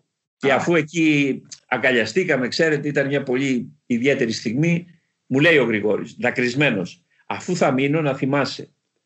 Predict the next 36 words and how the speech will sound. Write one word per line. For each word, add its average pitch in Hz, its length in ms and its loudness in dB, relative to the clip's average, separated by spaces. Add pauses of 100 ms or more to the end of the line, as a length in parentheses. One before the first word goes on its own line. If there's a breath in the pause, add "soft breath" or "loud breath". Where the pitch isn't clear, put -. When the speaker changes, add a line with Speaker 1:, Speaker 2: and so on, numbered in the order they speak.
(380)
Speaker 1:
ο 113 220 2
δήμαρχος 147 580 2
είναι 160 140 0
σύμμαχος 160 680 -2 (220)
μόνο 190 440 0
με 147 120 0
τα 123 180 2
όνειρα 147 360 2
της - 140 -10
πόλης 98 380 0
του. - 80 -20 (760)
Αν 175 240 2
ξεγελαστείς 185 680 2
και 151 120 0
πιστεύεις 139 560 0
ότι 104 180 0
μπορείς 135 200 2
να 160 100 2
τυθασεύσεις 151 840 -2 (400 loud breath)
τα 110 120 2
μικροσυφέροντα 127 580 2
και 120 120 4
να 107 60 2
γίνεις 131 220 2
διαιτητής 117 440 -2
του, 170 220 -4 (200 soft breath)
είσαι 156 220 2
πολύ 156 240 2
γελασμένος. 101 800 0 (320)
Σε - 160 -2
μια 147 120 4
εβδομάδα 160 340 4
θα 151 80 2
σε 151 100 0
έχουν 160 160 0
ακυρώσει. 139 640 0